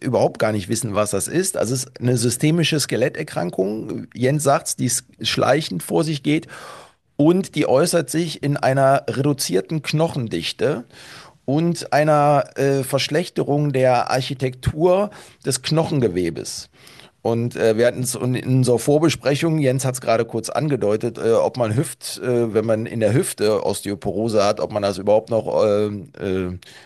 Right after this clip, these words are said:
operieren kann. Und Jens hat den,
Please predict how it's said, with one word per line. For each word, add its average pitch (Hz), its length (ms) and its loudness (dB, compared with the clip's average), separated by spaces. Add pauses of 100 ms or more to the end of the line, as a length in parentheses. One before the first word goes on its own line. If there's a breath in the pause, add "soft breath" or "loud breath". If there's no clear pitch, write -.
(120)
operieren 113 520 2
kann. 104 360 0 (320 loud breath)
Und 110 420 -2
Jens 113 300 2
hat 131 140 0
den, 127 280 4